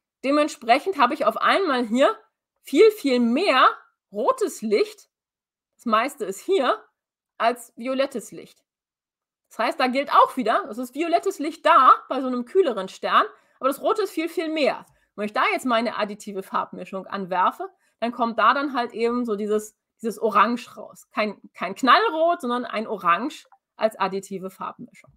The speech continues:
Ist das, was sich ergibt. Jetzt kann man sich hier halt tatsächlich überlegen, was passiert, wenn ich zu immer kühleren und immer kühleren Objekten gehe, ne? Also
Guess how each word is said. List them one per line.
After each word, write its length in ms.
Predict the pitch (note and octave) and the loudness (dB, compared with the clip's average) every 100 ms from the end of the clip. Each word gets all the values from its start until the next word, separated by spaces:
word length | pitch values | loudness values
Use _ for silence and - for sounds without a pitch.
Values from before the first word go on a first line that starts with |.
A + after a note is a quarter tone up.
| _ _ | _ _
Ist 160 | - E3+ | -10 -6
das, 260 | F#3 - _ _ _ | -6 -8 _ _ _
was 160 | F3 - | -10 -10
sich 180 | F3 - | -14 -12
ergibt. 420 | E3 D#3 _ _ _ _ _ _ _ _ _ _ | -12 -16 _ _ _ _ _ _ _ _ _ _
Jetzt 120 | - | -6
kann 120 | B3+ | 2
man 140 | D4 D#4 | 4 4
sich 120 | D#4 | 0
hier 200 | C#4+ D4 | 0 0
halt 140 | C4+ | 0
tatsächlich 480 | - B3 B3+ C#4+ C4+ | -2 -2 -2 -4 -6
überlegen, 420 | A3+ A3+ A3+ C#4+ C4+ | -4 -2 -2 -2 -2
was 160 | A#3+ | -2
passiert, 400 | - A3 - C4+ | -4 -4 -4 -6
wenn 100 | A3 | -4
ich 100 | A#3 | -8
zu 120 | A#3 - | -8 -6
immer 200 | A#3+ A3+ | -4 -4
kühleren 460 | - D4+ C#4 B3 | -4 -2 0 -2
und 80 | A3 | -2
immer 220 | C4 G#3+ | -4 -4
kühleren 420 | G3 F#4 C#4 F#3 | 0 2 2 0
Objekten 540 | F3 F3+ F3+ - - F#3 | -4 -4 -6 -6 -10 -6
gehe, 260 | F#3 B3 E4+ - | -2 0 -2 -6
ne? 240 | - C4 - | -4 -4 -2
Also 300 | A3+ A3+ | -4 -6